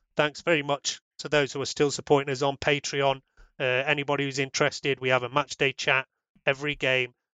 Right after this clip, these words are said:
chatting away on Discord. So if you wanna hear what Jamie's saying, what Ushwin's saying, <laughs> uh, get on there and you can hear it live <laughs> during every game. Do hit us up on Twitter again. That's our main kind of social media, although we are on Instagram and Facebook as well.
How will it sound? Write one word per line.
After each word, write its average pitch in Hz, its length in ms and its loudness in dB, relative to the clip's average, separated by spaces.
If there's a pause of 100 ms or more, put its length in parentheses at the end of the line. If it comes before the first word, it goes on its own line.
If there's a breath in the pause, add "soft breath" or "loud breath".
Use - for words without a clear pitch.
chatting 143 300 -2
away 135 440 0
on 143 160 -2
Discord. 135 520 0
So 127 100 -4
if 117 100 -6
you 143 100 -2
wanna 143 180 -2
hear 131 320 0
what 139 180 -6
Jamie's 135 380 -2
saying, 127 400 0
what 131 200 -2
Ushwin's 135 440 -2
saying, 127 400 0 (180)
<laughs> - 220 -20
uh, 143 260 2
get 185 180 2
on 156 220 0
there 139 280 2 (240 loud breath)
and 165 80 -6
you 147 60 0
can 143 180 -2
hear 143 260 2
it 135 100 -10
live 135 420 0
<laughs> - 20 -20
during 131 340 -2
every 131 300 -2
game. 127 360 -2 (500)
Do 147 140 -2
hit 143 160 2
us 139 140 -4
up - 160 -2
on 135 80 -2
Twitter 139 340 -2
again. 147 360 2
That's 131 260 -2
our 120 220 2
main 123 220 -2
kind 123 200 -4
of 120 60 -4
social 127 340 -2
media, 139 540 0 (300)
although 127 180 -2
we 120 120 -2
are 123 240 2
on 117 200 0
Instagram 123 560 -4
and 117 100 -12
Facebook - 420 -4
as 120 120 -6
well. 143 320 0